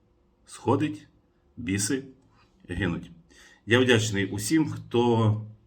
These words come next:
тривожиться, кому неспокійно на душі,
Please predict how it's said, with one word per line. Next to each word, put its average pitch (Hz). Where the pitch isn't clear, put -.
тривожиться, -
кому 110
неспокійно 107
на 95
душі, 92